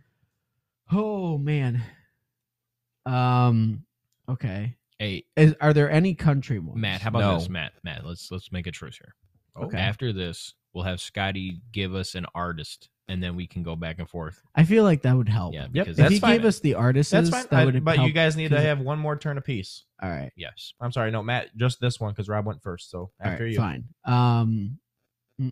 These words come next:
Speaker 1: mm, mm.
Speaker 3: Fire it.
Speaker 1: Let's see. Uh, Justin Bieber. Um, what was it? Uh, my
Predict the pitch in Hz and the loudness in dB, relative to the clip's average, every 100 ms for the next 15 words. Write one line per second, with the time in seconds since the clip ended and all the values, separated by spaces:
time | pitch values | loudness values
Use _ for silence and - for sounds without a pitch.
0 | - 95 - - 160 160 165 165 160 - | -8 -14 -14 -6 -2 -2 -2 -2 -4 -8
1 | _ _ _ _ _ _ _ _ _ _ | _ _ _ _ _ _ _ _ _ _
2 | _ _ _ _ _ - 107 82 - _ | _ _ _ _ _ -8 -6 -6 -10 _
3 | _ _ _ - 143 - 73 73 _ _ | _ _ _ -14 -14 -14 -18 -20 _ _
4 | - 127 123 123 120 117 113 117 _ _ | -14 -10 -6 -6 -4 -2 -2 -6 _ _
5 | _ _ _ _ _ _ _ _ _ _ | _ _ _ _ _ _ _ _ _ _
6 | _ _ _ _ _ _ - 151 185 185 | _ _ _ _ _ _ 4 4 6 4
7 | 147 139 147 151 - _ _ _ - 123 | 4 4 2 2 -2 _ _ _ -4 0
8 | 120 117 113 110 110 107 - _ _ _ | 2 0 0 -2 -2 -6 -12 _ _ _
9 | _ _ _ _ - - _ _ _ _ | _ _ _ _ -20 -20 _ _ _ _
10 | _ _ _ _ _ - 139 117 - 73 | _ _ _ _ _ -12 -10 -10 -12 -18
11 | - 127 120 - - - 202 _ _ _ | -14 -12 -10 -12 -18 -20 _ _ _ _
12 | _ _ _ - | _ _ _ -14